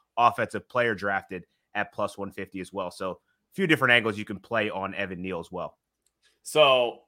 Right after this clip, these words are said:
Speaker 2: I was just gonna bring this up. I went to Bet M G M to go search this number as you were talking, and first offensive lineman selected, Evan Neal, plus one fifty.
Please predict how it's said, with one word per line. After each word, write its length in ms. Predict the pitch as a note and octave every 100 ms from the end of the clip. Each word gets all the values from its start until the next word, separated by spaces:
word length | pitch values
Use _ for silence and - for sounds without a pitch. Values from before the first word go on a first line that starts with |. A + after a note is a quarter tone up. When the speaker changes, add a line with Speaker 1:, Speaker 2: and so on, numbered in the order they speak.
| -
Speaker 2:
I 100 | A#2
was 140 | G2+
just 180 | C3 C#3
gonna 140 | C#3 A#2
bring 160 | B2+
this 180 | B2 A#2
up. 320 | G#2 A2 - -
I 80 | G2+
went 200 | A2 G#2
to 80 |
Bet 200 | F2+ A2
M 120 | G#2 G2+
G 200 | G2+ G2
M 100 | G#2
to 120 | F2+
go 160 | G2 F#2+
search 360 | - G#2 -
this 240 | G#2 G2+ G2+
number 540 | G2+ G2+ F2 E2+ F#2+
as 220 | G2 F#2+
you 60 | G2
were 100 | F2+
talking, 480 | A2 F#2+ - E2 F2 _ _ _ _ -
and 320 | G2 F#2 E2 _
first 220 | - B2+
offensive 360 | B2 A#2 A#2 G2+
lineman 300 | A2+ A2 G#2+
selected, 420 | - G#2 G2+ G2+
Evan 240 | - G2+ F#2+
Neal, 220 | G2 F#2
plus 280 | - G#2 -
one 180 | G2 F#2
fifty. 560 | G#2+ G2 G#2 G2+ F2+